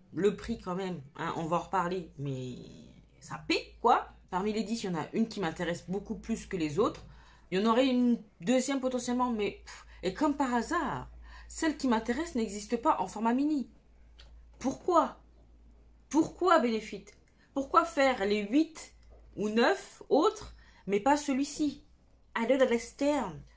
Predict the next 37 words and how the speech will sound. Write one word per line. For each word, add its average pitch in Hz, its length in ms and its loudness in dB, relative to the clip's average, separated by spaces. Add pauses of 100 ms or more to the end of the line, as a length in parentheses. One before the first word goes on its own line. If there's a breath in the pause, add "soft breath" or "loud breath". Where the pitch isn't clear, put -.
(100)
Parce 175 140 -6
que 220 80 -2
comme 285 220 6
je 185 100 -2
vous 214 80 -2
disais, 214 400 -2
il 196 140 -8
coûte 247 160 -10
quand 233 100 -2
même 214 160 2
un 185 80 0
peu 240 140 -8
cher 247 240 -4
le 180 80 -6
bordel. 151 400 -8 (280 loud breath)
Il 190 140 -8
coûte - 260 -4
trente-cinq 277 680 0
euros. 175 280 -2 (640)
Trente-cinq 262 1120 0
euros. 190 380 -2 (460)
Vous - 40 -20
savez 269 160 2
ce 320 100 -6
qu'on 247 100 -4
peut 233 80 -4
faire 294 180 0
avec 233 160 0
trente-cinq 226 340 -10
euros ? 240 220 -10
On - 1120 -20
peut 170 80 -16
faire 202 140 -12
pas 202 80 -6
mal 196 180 -2
de 175 60 -6
choses. 139 360 -10